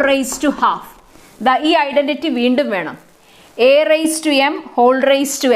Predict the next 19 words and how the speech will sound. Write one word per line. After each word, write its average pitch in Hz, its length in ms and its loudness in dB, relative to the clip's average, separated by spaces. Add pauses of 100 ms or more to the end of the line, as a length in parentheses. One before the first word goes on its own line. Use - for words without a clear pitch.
N, - 40 -14 (300)
A 247 60 6 (200)
raised 269 280 -2
to 269 60 0 (260)
M 262 60 0 (240)
into 262 320 2 (160)
N. - 40 -12 (200)
Indices 262 500 -2
പഠിച്ചു 262 280 -2
വെക്കണം, 294 320 -2 (760)
rule 277 180 2 (120)
പഠിക്കണം. 233 400 -4 (320)
അപ്പൊ - 180 -2
ഇവിടെ 359 200 2
നോക്കൂ, 359 260 4 (600)
minus 370 500 0 (140)
two 349 140 2 (180)
into 311 320 4 (120)
half. 202 240 -2